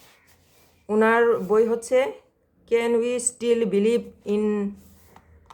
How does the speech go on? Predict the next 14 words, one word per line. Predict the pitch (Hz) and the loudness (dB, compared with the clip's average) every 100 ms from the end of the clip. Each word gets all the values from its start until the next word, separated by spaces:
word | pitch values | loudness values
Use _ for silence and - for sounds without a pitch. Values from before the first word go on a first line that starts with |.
| - - | -16 -8
the | 196 208 | -2 2
rapture? | 196 196 - 226 240 - - _ _ _ _ | 2 0 -6 -2 0 -2 -12 _ _ _ _
Can | 240 262 | 0 2
we | 233 247 247 | 0 -2 -4
still | 247 - 233 185 | -6 -4 -2 -2
believe | 185 226 262 - _ | -2 -2 -4 -8 _
in | 208 202 | -4 -2
the | 202 190 | -2 -2
rapture? | 185 185 - 165 143 - _ _ _ _ _ _ _ _ _ _ _ _ - | -4 -6 -6 -6 -6 -14 _ _ _ _ _ _ _ _ _ _ _ _ -10
এটা | 202 220 | -4 -4
হচ্ছে | 226 - 247 | -4 -2 -2
ডক্টর | 233 190 214 | -2 -4 -4
মার্ক | 208 220 262 - _ _ _ _ _ | -2 -2 -2 -8 _ _ _ _ _
হিচকর্ক। | 190 - 175 160 | -14 -8 -2 -2